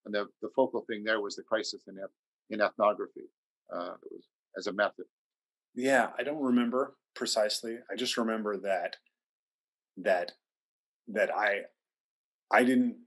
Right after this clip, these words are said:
Speaker 2: understand the perspective that I was coming into when I came into university, and
Speaker 1: Right,
Speaker 2: that,
Speaker 1: right.
Speaker 2: like, everything that I learned about anthropology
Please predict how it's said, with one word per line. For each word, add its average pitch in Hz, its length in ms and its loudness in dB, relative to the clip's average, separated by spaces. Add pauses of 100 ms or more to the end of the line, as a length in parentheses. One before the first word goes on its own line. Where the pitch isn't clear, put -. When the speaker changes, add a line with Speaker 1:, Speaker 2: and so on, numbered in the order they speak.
Speaker 2:
understand 110 760 -2
the 107 80 -8
perspective 110 640 -2
that 101 100 0
I 95 80 4
was 92 120 0
coming 98 280 -6
into 127 360 -6 (100)
when 98 120 -6
I 90 40 -4
came 95 200 -8
into 92 140 -10
university, 95 680 -6 (160)
and 101 80 2
Speaker 1:
Right, 95 80 0
Speaker 2:
that, 95 120 -2 (220)
Speaker 1:
right. 95 120 -8
Speaker 2:
like, 113 80 -12
everything 123 320 0
that 107 60 6
I 101 60 6
learned 101 400 -4
about 98 160 0
anthropology 98 760 -6